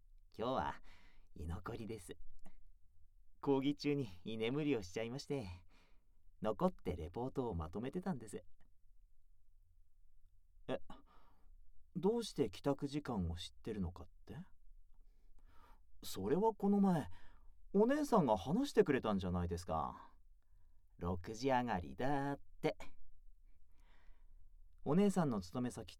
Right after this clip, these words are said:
て、確か二駅先の会社でしたよね。電車で十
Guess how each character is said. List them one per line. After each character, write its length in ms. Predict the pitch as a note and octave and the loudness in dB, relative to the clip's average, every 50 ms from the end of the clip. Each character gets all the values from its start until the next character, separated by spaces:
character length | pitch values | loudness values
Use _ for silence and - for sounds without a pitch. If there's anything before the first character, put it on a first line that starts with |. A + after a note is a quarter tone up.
| - - | -12 -4
て、 240 | - C3+ B2 G#2+ F2 - - - - - - - - - - | -2 -2 0 0 -2 -4 -6 -8 -10 -10 -12 -14 -16 -6 -2
確 180 | - G#3 - | -2 2 6
か 300 | - E3 C#3+ C3 A#2 - - - - - - | 8 8 10 10 8 6 2 -4 -16 -18 -16
二 340 | - - - - G#3 A#3+ B3+ | -14 -10 -4 -2 0 2 2
駅 220 | A#3+ G#3+ - - | 0 -2 -4 -8
先 340 | - - - G2+ F2+ - - | -6 -4 -4 -4 -4 -4 -4
の 180 | G#2+ G#2+ G#2 F#3+ | -4 -4 -4 -4
会 240 | - - G#2+ A2 A2 | -4 -6 -6 -6 -6
社 160 | - - A2 | -6 -6 -8
で 120 | - - | -8 -8
し 80 | - - | -10 -10
た 80 | - | -10
よ 120 | C3+ - - | -10 -8 -8
ね。 280 | - - A#2+ F#3+ - - - - - - - - - - - - - - - - - - - - - - - - - - - - | -6 -6 -6 -6 -6 -8 -8 -10 -12 -12 -14 -16 -16 -18 -20 -20 -20 -20 -20 -20 -20 -20 -20 -20 -18 -18 -18 -20 -20 -20 -16 -4
電 260 | F#2+ C3 C3+ C#3+ C#3+ | 0 2 2 2 2
車 120 | - C#3 C3 | 0 0 0
で 140 | C3+ C3+ G#2 | 2 0 0
十 160 | - G#2 | 0 -2